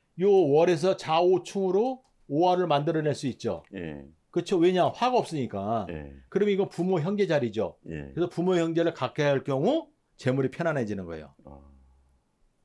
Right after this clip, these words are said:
Speaker 1: 부모 형제를 갖게 할 경우.
Speaker 2: 예, 예.
Speaker 1: 이제 다만 이제 그 이천육 년, 이천칠 년이 병술 정해인데,
Speaker 2: 예.
Speaker 1: 병술 정해년인데
Speaker 2: 예.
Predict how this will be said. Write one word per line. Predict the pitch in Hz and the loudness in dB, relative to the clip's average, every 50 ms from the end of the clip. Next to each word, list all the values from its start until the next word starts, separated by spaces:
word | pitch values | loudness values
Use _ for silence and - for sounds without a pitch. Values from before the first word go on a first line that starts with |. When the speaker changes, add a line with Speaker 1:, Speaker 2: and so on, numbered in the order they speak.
| _ _ _ _ _ _ _ _ | _ _ _ _ _ _ _ _
Speaker 1:
부모 | - 120 131 139 | -6 -2 0 0
형제를 | 127 123 123 123 110 | 0 0 0 -2 -4
갖게 | - 101 - - 120 | -6 -10 -6 -2 0
할 | 113 107 95 | 0 0 -2
경우. | - 107 101 98 107 151 262 311 - _ - 78 | -4 -6 -6 -4 -2 -4 -4 -4 -8 _ -16 -16
Speaker 2:
예, | 76 71 67 - - - | -16 -16 -16 -18 -20 -20
예. | 69 67 - - - _ _ - | -20 -20 -20 -20 -20 _ _ -4
Speaker 1:
이제 | 104 113 113 113 113 110 107 104 101 - | 0 2 2 4 4 2 2 0 -2 -4
다만 | - - 127 143 147 160 175 151 110 92 - _ _ _ _ _ _ _ - | -2 0 0 2 2 2 2 2 0 -2 -8 _ _ _ _ _ _ _ -8
이제 | 110 117 120 117 98 | -2 0 0 0 0
그 | 110 107 104 101 101 98 95 95 92 98 113 123 | 0 0 0 0 0 -2 -2 -4 -6 -6 -4 0
이천육 | 180 208 185 - 226 226 208 170 165 170 | 0 0 0 0 0 0 0 0 -2 0
년, | 180 170 156 | 0 0 -2
이천칠 | 139 - 170 160 156 - - 202 185 | -2 -2 -4 -4 -4 -6 -6 -4 -2
년이 | 165 151 160 180 165 131 107 | -2 0 0 -2 -2 -2 -4
병술 | - 113 120 139 131 117 151 123 | -2 -2 -2 -2 -2 -2 -4 -6
정해인데, | - 107 107 110 107 107 95 98 95 107 151 262 285 - - - | -6 -6 -6 -4 -4 -4 -2 -2 0 0 0 -2 -4 -6 -14 -16
Speaker 2:
예. | 85 76 73 73 71 67 67 69 71 | -14 -14 -14 -14 -14 -16 -18 -14 -10
Speaker 1:
병술 | - 104 107 110 110 104 - - 139 160 196 214 208 185 _ _ _ _ _ _ _ _ _ _ _ _ _ _ _ _ _ - - | -8 -8 -6 -6 -8 -10 -10 -8 -6 -4 -4 -6 -8 -12 _ _ _ _ _ _ _ _ _ _ _ _ _ _ _ _ _ -20 -18
정해년인데 | - - 98 104 107 107 104 98 92 90 90 87 82 85 87 101 151 240 285 - - | -12 -10 -8 -6 -4 -4 -6 -6 -8 -10 -10 -12 -10 -8 -4 -4 -4 -4 -4 -6 -14
Speaker 2:
예. | 76 73 71 69 67 | -18 -18 -18 -20 -20